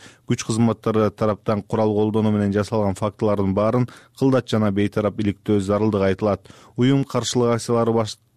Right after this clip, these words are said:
аяктаганда бир нече күн болсо дагы жарандар арасындагы курмандыктардын саны так айтылбай жаткандыгын сынга алган. Бийлик күч кызматтарынан он сегиз кызматкери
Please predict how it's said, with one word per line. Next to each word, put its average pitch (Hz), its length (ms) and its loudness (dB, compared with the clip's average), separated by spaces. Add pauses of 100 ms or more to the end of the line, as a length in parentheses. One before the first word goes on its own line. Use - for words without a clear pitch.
(120)
аяктаганда 113 600 0
бир 104 220 0
нече 110 240 0
күн 104 160 2
болсо 110 240 0
дагы 113 300 0 (280)
жарандар 113 440 0
арасындагы 107 520 0
курмандыктардын 104 640 -2
саны 101 320 0
так 107 240 -2
айтылбай 104 380 0
жаткандыгын 101 560 0
сынга 104 300 0
алган. 101 260 -2 (340)
Бийлик 110 380 2
күч 113 180 -2
кызматтарынан 107 1080 -2
он 110 100 0
сегиз 104 300 -2
кызматкери 101 600 0